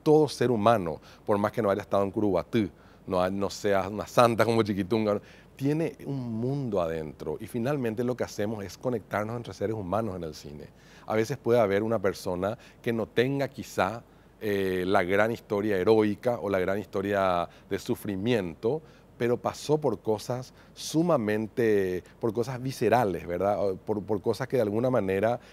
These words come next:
nos hacen sentir cercanos como seres humanos. Y me parece que en ese sentido...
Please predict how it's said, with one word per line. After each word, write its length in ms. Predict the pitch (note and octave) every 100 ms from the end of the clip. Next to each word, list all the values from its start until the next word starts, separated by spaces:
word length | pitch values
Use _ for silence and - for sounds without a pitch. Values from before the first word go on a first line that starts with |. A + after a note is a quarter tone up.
| - -
nos 160 | G#2 F#2+
hacen 420 | G#2 - A#2 A2+
sentir 460 | - G#2 F2+ G#2+ G#2
cercanos 480 | A2 F#2+ G2+ G#2+ G2
como 220 | A2+ F#2
seres 240 | G2+ G2+
humanos. 560 | A2 F#2 E2+ F#2 C#3 - - - -
Y 60 |
me 60 | C3
parece 260 | A2+ A2
que 60 | C3+
en 160 | A2 B2
ese 240 | D3 D3+
sentido... 640 | C3 F#2 F2+ E2+ F#2+ C#3+